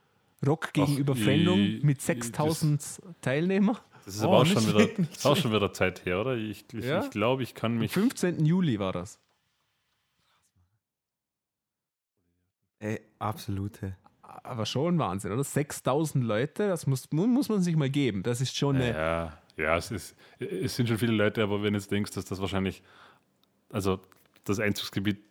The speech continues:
Speaker 2: ganz Mitteleuropa war, die dorthin gereist sind, weil sie es großartig finden, ist das eine beruhigende,
Speaker 3: Trotzdem
Speaker 2: überschaubare
Speaker 3: sind
Speaker 2: Zahl.
Speaker 3: sechstausend zu viel von denen.
Speaker 2: Das stimmt allerdings viel zu viel.
Speaker 3: Idiot, ne?
Speaker 1: Ja, eben, also zweitausendsechs, äh, zweitausendsiebenzehnten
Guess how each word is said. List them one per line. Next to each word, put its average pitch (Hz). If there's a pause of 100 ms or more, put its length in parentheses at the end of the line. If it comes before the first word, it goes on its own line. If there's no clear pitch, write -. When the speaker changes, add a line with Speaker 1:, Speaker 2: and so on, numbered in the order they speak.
(360)
Speaker 2:
ganz 101
Mitteleuropa 107
war, 98
die 104
dorthin 101
gereist 101
sind, 110
weil 98
sie 90
es 95
großartig 101
finden, 104
ist 90
das 92
eine 87
beruhigende, 90
Speaker 3:
Trotzdem 98
Speaker 2:
überschaubare 90
Speaker 3:
sind 110
Speaker 2:
Zahl. 90
Speaker 3:
sechstausend 98
zu 95
viel 101
von 90
denen. 87
Speaker 2:
Das 101
stimmt -
allerdings 85
viel -
zu -
viel. 82 (640)
Speaker 3:
Idiot, 92
ne? 92 (880)
Speaker 1:
Ja, 135 (220)
eben, 185
also 139 (200)
zweitausendsechs, 165
äh, 135
zweitausendsiebenzehnten 147